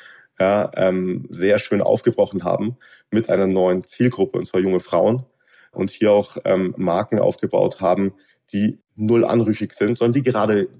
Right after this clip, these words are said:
wie es von dir auch angesprochen, diesen Sexual Wellness-Bereich, ähm, ähm, gegangen sind, ja, und eher zu einem Lifestyle-Produkt geworden sind.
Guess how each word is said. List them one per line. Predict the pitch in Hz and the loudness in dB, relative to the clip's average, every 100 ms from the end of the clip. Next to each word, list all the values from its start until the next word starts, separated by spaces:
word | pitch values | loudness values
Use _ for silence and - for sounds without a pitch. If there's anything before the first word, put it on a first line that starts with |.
| _ - | _ -12
wie | 92 | -8
es | 101 | -4
von | 107 98 | -2 0
dir | 107 | 0
auch | |
angesprochen, | - 95 - 95 92 | 0 -4 -2 -4 -6
diesen | 90 | -4
Sexual | 92 - 92 | -4 0 2
Wellness-Bereich, | 98 107 98 - 82 80 - _ - _ - | 4 4 0 0 0 -2 -6 _ -20 _ -4
ähm, | 82 80 82 | -4 -4 -6
ähm, | 82 - | -8 -8
gegangen | - 80 78 69 | -4 -2 -2 -8
sind, | - - _ | -12 -14 _
ja, | 87 90 | 0 0
und | 90 | 2
eher | 90 87 87 | 2 0 0
zu | 87 | -2
einem | 87 | 0
Lifestyle-Produkt | 87 82 90 90 - - - _ | 0 0 0 -2 -2 -10 -12 _
geworden | - 85 - | -8 -8 -8
sind. | - - | -16 -20